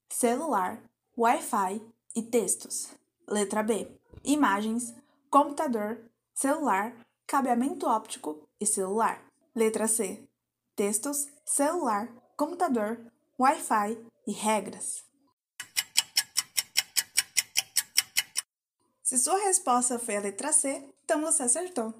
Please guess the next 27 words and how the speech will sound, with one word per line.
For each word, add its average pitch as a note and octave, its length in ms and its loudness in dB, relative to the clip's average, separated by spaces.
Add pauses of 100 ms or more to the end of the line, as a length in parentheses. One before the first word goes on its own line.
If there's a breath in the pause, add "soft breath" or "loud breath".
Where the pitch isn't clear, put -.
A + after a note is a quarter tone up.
Quando E4 240 -2
falamos B3 480 0
no A3 120 0
sistema B3+ 480 2
de C#4 120 -2
comunicação A3 560 -2
de F#3 100 -10
dados, G3 460 -2
né, G3+ 160 -8
os G3+ 120 -4
exemplos A#3 380 0
que - 80 -4
a C4 40 -2
gente A#3 260 0
deu, A#3 340 0
que C4+ 140 4
na B3+ 120 4
mensagem A#3+ 520 2
era F#3+ 100 -6
o F3+ 60 -10
texto, G3+ 520 -2 (140)
né, G#3 160 -4
o G3+ 80 -8
transmissor D4 840 0 (120)
era A3 160 0
o G#3+ 60 2
celular, F#3 560 -2